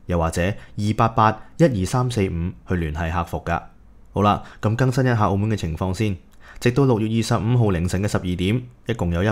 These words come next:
百九十名確診，比起琴日我發布影片嘅時候多咗二十例。咁現時呢，一共有五千六百一十人喺酒店做緊醫學觀察，其中呢，四千零二十二個係澳門人，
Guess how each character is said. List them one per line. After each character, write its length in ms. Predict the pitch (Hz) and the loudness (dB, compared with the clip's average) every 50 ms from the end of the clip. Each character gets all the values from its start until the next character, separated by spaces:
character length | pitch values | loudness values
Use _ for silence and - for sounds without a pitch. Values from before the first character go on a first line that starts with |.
| - - | 0 0
百 140 | 104 92 87 | -2 -2 0
九 180 | - 87 92 | 0 -2 -2
十 100 | 98 - 95 | -2 -2 -4
名 180 | 82 78 73 76 | -4 -4 -4 -4
確 180 | - 101 92 - | -4 -4 -4 -4
診， 280 | - - 87 92 101 - - - - - - - - - - | -4 -4 -4 -4 -4 -6 -10 -20 -20 -20 -20 -20 -20 -12 -4
比 140 | - 95 98 | -2 0 2
起 120 | 110 113 | 2 2
琴 160 | - 98 80 82 | 0 0 -2 0
日 100 | 87 82 | -2 0
我 100 | 90 95 | -2 -2
發 220 | - - 104 92 | 2 2 2 2
布 160 | - 101 98 | 2 2 0
影 160 | 92 92 104 | 0 0 -2
片 200 | 104 - 107 104 | -2 -2 -2 -2
嘅 60 | 98 92 | -2 -4
時 140 | - 85 80 | -4 -4 -2
候 140 | 87 85 87 | -2 -2 0
多 160 | - 127 127 | 0 0 2
咗 80 | 117 | 2
二 240 | 104 104 98 87 82 | 0 0 0 -2 -2
十 340 | 82 - 80 - 87 85 85 | -2 -4 -4 -2 -2 -2 -2
例。 80 | 82 - - - - - - - _ - | -2 -4 -8 -20 -20 -20 -20 -20 _ -4
咁 200 | - 139 165 147 | 0 0 2 2
現 100 | 110 98 | 2 0
時 200 | 95 - - 82 | -2 -2 -4 -2
呢， 180 | 90 107 123 120 123 - - - | 0 0 0 -2 -4 -8 -6 -2
一 80 | 170 165 | 0 2
共 160 | 156 135 113 | 2 2 4
有 120 | 107 113 | 4 2
五 220 | - 104 101 113 123 | 2 2 0 0 0
千 200 | 120 - 160 151 | 0 0 0 0
六 100 | 123 - | 0 0
百 200 | - 110 113 131 | 0 0 0 0
一 40 | |
十 120 | 131 - 117 | 0 0 -2
人 220 | 92 87 78 76 80 - - - - | 0 0 -2 -2 -4 -6 -12 -8 -2
喺 120 | - 123 | 0 0
酒 180 | 135 - 127 127 | 2 4 2 2
店 180 | 127 127 113 101 | 4 2 0 2
做 100 | 104 95 | 2 2
緊 120 | 92 90 104 | 2 0 0
醫 100 | 117 117 | 0 0
學 60 | 107 | 0
觀 280 | 98 85 - - 110 113 | 0 0 0 -2 -2 -2
察， 260 | 110 - 101 90 76 - - - - - - - | 0 0 0 0 0 -2 -10 -20 -20 -20 -18 -8
其 120 | - - 78 | -4 -4 -2
中 160 | - 117 113 | 0 0 0
呢， 140 | 123 127 123 - - - | 0 0 -2 -4 -12 -10
四 200 | - - 131 123 | -2 2 2 2
千 160 | 120 156 156 | 2 2 0
零 160 | 135 95 85 | 0 0 0
二 80 | 87 87 | -2 -2
十 60 | 95 | -4
二 240 | - - 87 85 80 | -4 -4 -4 -4 -2
個 80 | 90 | -2
係 180 | 87 90 85 67 | -2 -2 -2 -2
澳 80 | 80 | -2
門 200 | 85 85 87 104 | -2 -2 -2 -2
人， 240 | 107 90 76 71 69 | -2 -2 -2 -4 -6